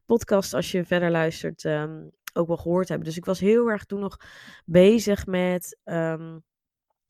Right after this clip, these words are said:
ja, veel sporten, heel gezond eten. Dat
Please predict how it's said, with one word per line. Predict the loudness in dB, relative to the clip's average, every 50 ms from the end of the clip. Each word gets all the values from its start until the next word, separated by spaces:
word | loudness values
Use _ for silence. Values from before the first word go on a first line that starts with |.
| -20 -14
ja, | -10 -8 -8 -8
veel | -8 -10 -12 -10 -8 -6 -6 -6
sporten, | -8 -12 -10 -8 -8 -8 -8 -6 -6 -4
heel | -2 -2 -2 -4
gezond | -6 -8 -8 -8 -8 -10 -10 -10 -8 -6
eten. | -4 -2 -2 -2 -4 -4 -4 -4 -4 -4 -4
Dat | -6 -8 -10 -10